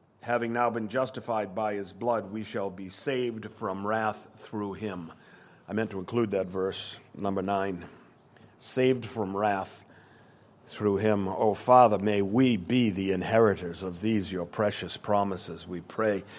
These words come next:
in Jesus' blessed name this morning. Amen. <clears throat> And so here we are again, book of Romans. Seems like a long time ago. It was only two weeks ago. I stood here and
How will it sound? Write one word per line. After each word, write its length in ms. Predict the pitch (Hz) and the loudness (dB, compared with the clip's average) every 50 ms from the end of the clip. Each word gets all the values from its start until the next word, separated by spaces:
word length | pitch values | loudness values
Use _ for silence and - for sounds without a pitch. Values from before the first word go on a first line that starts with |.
| - - - - | -18 -18 -20 -14
in 220 | - 85 85 85 87 | -10 -8 -8 -8 -8
Jesus' 560 | 90 95 117 127 127 127 117 107 104 95 95 | -6 2 4 6 6 6 6 2 -2 -8 -8
blessed 560 | 92 101 101 101 110 123 143 151 147 - 143 117 | -8 -8 -4 0 10 12 12 12 12 8 2 2
name 320 | 113 120 117 110 107 107 | 4 2 4 4 4 2
this 220 | 104 101 - - | 0 -2 -4 -4
morning. 360 | 104 104 98 95 90 90 85 - - - - - - - | -2 -2 -2 -2 -2 -4 -6 -10 -14 -20 -20 -20 -16 -8
Amen. 420 | - 101 113 123 127 113 95 80 - - - - - - - - - - - - - - | 0 2 4 6 6 4 2 0 -6 -16 -20 -20 -20 -20 -20 -20 -20 -20 -20 -12 -6 -4
<clears throat> 460 | 120 - - - - 120 110 90 - - - - - - - - - - - _ _ - - - - - - _ _ _ _ | -4 -4 -4 -4 -4 -4 -4 -4 -10 -14 -20 -20 -20 -20 -20 -20 -20 -20 -20 _ _ -20 -20 -20 -20 -20 -20 _ _ _ _
And 140 | 139 127 120 | -2 -2 -2
so 260 | - - 165 165 165 | 0 6 8 8 10
here 180 | 156 175 185 185 | 10 8 8 8
we 160 | 180 185 180 | 8 10 12
are 220 | 180 180 180 180 | 12 12 12 12
again, 420 | 185 156 170 202 202 185 151 123 104 - - - - 104 | 10 12 12 12 12 12 10 4 0 -4 -8 -12 -2 2
book 180 | 135 147 147 | 2 4 4
of 80 | 156 143 | 4 8
Romans. 400 | 151 160 165 165 156 139 117 104 | 10 10 10 10 8 4 0 -2
Seems 280 | - - 151 147 139 | -4 -4 -4 -2 2
like 120 | 160 165 151 | 2 4 4
a 60 | 151 | 8
long 400 | 147 156 156 156 156 156 151 135 | 8 10 12 12 12 10 8 6
time 260 | - 151 147 147 147 | 8 8 8 10 8
ago. 200 | 147 143 135 127 | 6 6 6 6
It 20 | 117 | 6
was 120 | 113 107 | 6 4
only 180 | 139 156 151 143 | 4 2 2 0
two 160 | - 139 131 | 0 -2 -2
weeks 200 | 123 131 127 - | -2 -2 -4 -6
ago. 360 | 113 104 98 95 101 95 90 95 | -8 -6 -4 -6 -6 -6 -8 -10
I 60 | 101 | -10
stood 280 | 98 104 - 135 127 120 | -10 -4 0 0 0 2
here 260 | 123 127 131 127 110 | 2 2 2 2 0
and 100 | 92 | -2